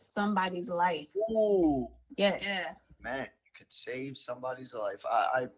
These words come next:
Speaker 2: man, I, I couldn't agree more. Um, there's a book that Caskey, uh, recommended at the summit called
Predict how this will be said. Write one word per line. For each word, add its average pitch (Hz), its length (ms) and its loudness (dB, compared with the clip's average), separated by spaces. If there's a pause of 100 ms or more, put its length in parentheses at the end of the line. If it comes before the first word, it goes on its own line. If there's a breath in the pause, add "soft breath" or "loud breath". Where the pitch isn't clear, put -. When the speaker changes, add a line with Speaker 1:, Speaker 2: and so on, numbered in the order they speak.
(120)
Speaker 2:
man, 131 260 0
I, 120 340 8
I 135 80 4
couldn't 143 320 -4
agree 135 280 -6
more. 127 460 -6 (120)
Um, 127 440 0 (400 loud breath)
there's 143 260 4
a 139 60 -4
book 156 300 0
that 156 120 -2
Caskey, 139 640 0 (280 loud breath)
uh, 123 100 2
recommended 131 1000 2
at 123 180 2
the 123 60 -8
summit 123 460 -2
called 117 320 2